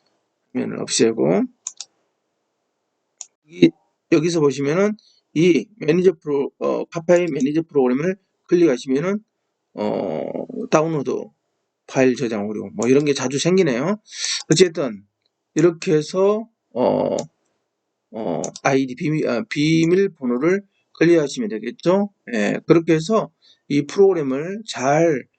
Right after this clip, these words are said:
활용하시면은 너무 좋습니다. 장점이 뭐냐면은 본사, 아, 아, 담당하신 분들이 일이 엄청 쌓여 있어요. 근데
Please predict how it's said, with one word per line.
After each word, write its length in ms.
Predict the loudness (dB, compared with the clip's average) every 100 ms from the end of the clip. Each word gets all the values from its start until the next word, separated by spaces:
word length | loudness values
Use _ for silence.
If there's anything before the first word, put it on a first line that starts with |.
| _ _ -8
활용하시면은 1000 | 2 2 2 -4 -2 -2 0 -2 -4 -8 -4
너무 200 | 0 2
좋습니다. 400 | 0 0 -2 -2 -2
장점이 640 | 0 0 6 4 4 -2
뭐냐면은 640 | -2 -4 -4 -4 -4 -4 -6 _ -20 _ _ _ 0
본사, 920 | 4 4 2 -2 -2 0 2 0 -2 -6
아, 560 | -2 -2 -2 -4 -6 -4
아, 200 | -2 -2 0
담당하신 1040 | 2 2 4 4 2 -4 -6 -4 0 2
분들이 500 | 2 2 2 0 0
일이 340 | -2 0 0 0
엄청 420 | 0 0 2 0 2
쌓여 240 | 2 2
있어요. 580 | 0 -8 -4 0 0 -2 _ -20 -16 -6
근데 380 | 0 2 2